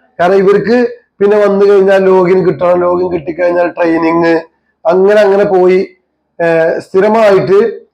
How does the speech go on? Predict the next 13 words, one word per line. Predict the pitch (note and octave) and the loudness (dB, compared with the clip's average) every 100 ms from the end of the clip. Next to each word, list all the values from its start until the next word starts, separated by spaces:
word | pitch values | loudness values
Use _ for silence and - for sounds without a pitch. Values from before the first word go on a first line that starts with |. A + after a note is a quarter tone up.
| _ | _
പഞ്ചായത്ത് | E3 F3 F3+ F3+ F#3+ | -4 0 0 0 0
ഓഫീസിൽ, | E3+ F3+ D3+ F#3+ G3+ G3+ - _ _ - | 0 -2 -2 0 2 0 -6 _ _ -4
ഏ, | E3 | -2
സേവനം | D#3+ F3 F3 F3+ G#3 E3 | -2 0 0 2 0 0
ചെയ്യാൻ | F#3 F3+ | 0 0
പറ്റാത്ത | E3+ - E3+ E3 F3+ | -2 -2 -2 -2 -2
രീതിയിലുള്ള | E3+ D#3+ E3 E3 | -2 -2 0 0
ആൾക്കാരൊക്കെ | D3 D3 C#3+ C3+ C3 B2 _ _ _ _ _ | -2 -2 -4 -4 -6 -10 _ _ _ _ _
ഈ | G#3 G3+ A3+ | 0 2 2
ദൂരഭാഗത്തു | F#3 F#3 G#3 A#3+ A#3 G#3+ G3+ G3+ | -2 0 0 2 2 2 2 0
നിന്നുള്ള | G#3 G#3 G#3 | 2 2 4
ആളുകളാണ് | F#3+ F#3 F#3+ F#3 | 2 2 0 0
ഇവിടെ | F3 F3 | 0 0